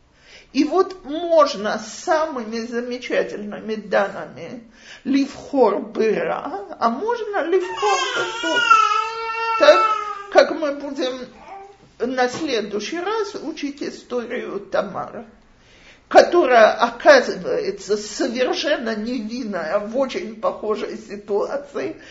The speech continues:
когда ее обвиняют в вещах, которые она не делала, и она готова погибнуть, лишь бы не оскорбить другого. Окей.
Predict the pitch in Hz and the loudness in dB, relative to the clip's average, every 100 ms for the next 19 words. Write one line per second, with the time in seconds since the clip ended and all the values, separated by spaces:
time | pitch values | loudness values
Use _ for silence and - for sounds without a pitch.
0 | - - - 254 240 247 240 254 262 294 | -18 0 4 4 8 10 10 8 2 4
1 | 233 220 214 233 240 233 202 202 190 185 | 2 0 -8 -4 -2 0 -2 -4 -10 -8
2 | 277 - - - 175 196 202 196 170 190 | -6 -4 -6 -4 -6 -2 -4 -4 -4 -2
3 | 196 202 208 262 254 233 - - - - | -2 -2 -2 -2 -2 -2 -6 -14 -14 -10
4 | - - 143 147 185 - - - - - | -10 -8 -8 -8 -10 -14 -20 -20 -20 -20
5 | - 269 262 254 302 254 269 - 349 302 | -2 4 6 6 2 8 8 8 2 4
6 | 370 381 392 392 427 427 392 359 302 294 | 2 4 2 0 -4 -6 -6 -6 -4 -4
7 | 294 254 349 240 226 - 233 240 240 214 | -6 -8 -6 -4 -4 -2 -4 -4 -6 -12
8 | 190 185 190 175 - 120 - 202 208 - | -10 -8 -6 -8 -12 -18 -16 -16 -16 -20
9 | _ _ _ _ _ _ _ _ _ - | _ _ _ _ _ _ _ _ _ -20
10 | _ _ _ - - _ - 180 - - | _ _ _ -20 -20 _ -12 -12 -14 -16
11 | - | -12